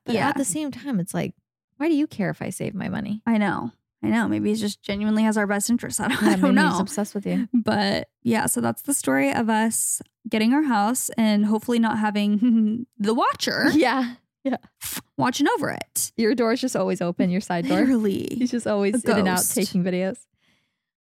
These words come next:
Speaker 1: No, but it's very exciting. It's very, um, I can't think of the word. I-, inspiring is the word, but I'm also trying to think of another one, like, uh, encouraging to see,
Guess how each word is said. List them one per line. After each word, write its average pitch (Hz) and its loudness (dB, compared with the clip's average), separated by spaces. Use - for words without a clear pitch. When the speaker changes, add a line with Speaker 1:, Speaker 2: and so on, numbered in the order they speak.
Speaker 1:
No, 156 2
but 220 0
it's 226 -2
very 190 0
exciting. 170 -2
It's 220 -2
very, 302 2
um, 196 2
I 214 -6
can't 202 -2
think 180 0
of 190 -2
the 175 -4
word. - -4
I-, - -4
inspiring 240 2
is 214 0
the 220 0
word, 226 0
but 214 0
I'm 208 2
also 202 0
trying 190 0
to 180 0
think 175 -2
of 170 0
another 165 -2
one, 165 -2
like, 165 -4
uh, - -8
encouraging 247 -2
to 262 0
see, 233 0